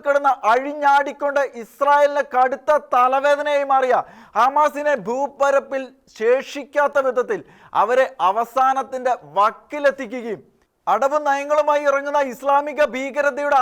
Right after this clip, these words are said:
ആയുധപ്പുരയ്ക്ക് തീ കൊളുത്തിക്കൊണ്ട് കുടിയേറ്റക്കാരെ ചവിട്ടി പുറത്താക്കുന്ന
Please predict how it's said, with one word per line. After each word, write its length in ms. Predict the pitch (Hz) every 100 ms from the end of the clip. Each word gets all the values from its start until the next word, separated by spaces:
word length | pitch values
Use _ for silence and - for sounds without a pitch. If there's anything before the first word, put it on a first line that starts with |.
| 247
ആയുധപ്പുരയ്ക്ക് 600 | 269 262 - 285 277 277 214
തീ 100 | 262 277
കൊളുത്തിക്കൊണ്ട് 580 | 277 285 285 247 269 202 240 - _ _
കുടിയേറ്റക്കാരെ 760 | 226 262 302 302 320 302 311 302 285
ചവിട്ടി 400 | 254 269 240 320 -
പുറത്താക്കുന്ന 680 | 269 277 285 311 302 302